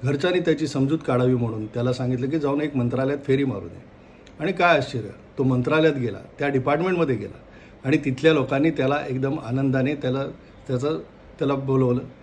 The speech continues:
आणि सांगितलं, "अरे, तू तर दररोज इकडे येत होता आणि चौकशी करत होता, म्हणून तुझं पत्र आम्ही तुला प्रत्यक्ष द्यायला म्हणून बाजूला काढून ठेवलं होतं, तुला आम्ही ते दिलंच नाही. हे घे तुझं पत्र, तू एनडीएमध्ये पास झालेला आहे." तो अतिशय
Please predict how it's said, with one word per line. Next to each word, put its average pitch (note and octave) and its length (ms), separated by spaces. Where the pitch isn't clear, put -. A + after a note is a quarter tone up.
आणि C3 120
सांगितलं, C#3 340
"अरे, C3+ 200
तू E3+ 140
तर F3 100
दररोज D#3+ 360
इकडे E3+ 220
येत D3 220
होता A#2+ 320
आणि D3+ 160
चौकशी D#3 500
करत C#3+ 260
होता, G#2+ 180
म्हणून E3 240
तुझं E3 200
पत्र E3 320
आम्ही D3+ 300
तुला C#3+ 180
प्रत्यक्ष C#3+ 460
द्यायला C3+ 320
म्हणून D3 220
बाजूला D3 360
काढून C#3 260
ठेवलं A2 220
होतं, G#2+ 240
तुला C3 220
आम्ही C#3 200
ते D3+ 60
दिलंच D3 360
नाही. F#2 180
हे D#3+ 140
घे F3+ 100
तुझं D3 240
पत्र, A#2+ 340
तू - 280
एनडीएमध्ये D3+ 480
पास B2+ 300
झालेला G2 260
आहे." - 200
तो D#3+ 60
अतिशय F#3 340